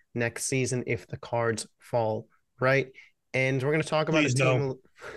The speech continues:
Speaker 2: no.
Speaker 1: <laughs> we're gonna talk about another N F C East team later in Dallas, but I wouldn't be shocked if the Giants were the clear-cut two seed in the N F C East next season.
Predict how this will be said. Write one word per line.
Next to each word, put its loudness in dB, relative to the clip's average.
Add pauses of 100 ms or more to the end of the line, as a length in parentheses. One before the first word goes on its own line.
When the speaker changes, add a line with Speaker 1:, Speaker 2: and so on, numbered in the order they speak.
(120)
Speaker 2:
no. -2
Speaker 1:
<laughs> -4
we're 4
gonna 4
talk 0
about 2 (300)
another 2
N 2
F -2
C -6
East -4
team 0
later 0 (400)
in 0
Dallas, 0 (680)
but 2
I 4
wouldn't 0
be 0
shocked -2
if -6
the -4
Giants 0
were -2
the 0
clear-cut -2
two -2
seed -6
in -4
the -4
N -4
F -6
C -6
East -6 (120)
next -4
season. -8